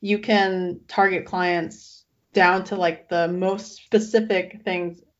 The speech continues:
If you're looking, like, for me as a wedding photographer, I can target, you know, females who are twenty-three years and older,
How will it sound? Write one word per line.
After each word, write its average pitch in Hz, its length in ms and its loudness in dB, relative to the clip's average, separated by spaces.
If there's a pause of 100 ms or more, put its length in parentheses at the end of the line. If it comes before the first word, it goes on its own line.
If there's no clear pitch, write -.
If 214 140 -6
you're 220 160 10
looking, 208 560 2
like, 208 200 -2
for 220 120 0
me 196 500 -2
as 190 160 2
a 190 80 2
wedding 180 340 2
photographer, 170 580 -2
I - 120 2
can 214 200 -6
target, 175 520 -2
you 175 80 -6
know, 160 440 -4 (120)
females 196 800 4
who 196 200 2
are 175 800 2
twenty-three 202 520 0
years 180 260 0
and 175 140 -4
older, 170 640 2